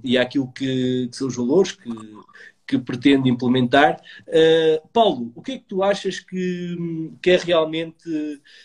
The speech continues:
eh, que te motiva a realizar esta, teres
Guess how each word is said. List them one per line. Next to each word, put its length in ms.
eh, 500
que 100
te 120
motiva 720
a 100
realizar 840
esta, 400
teres 320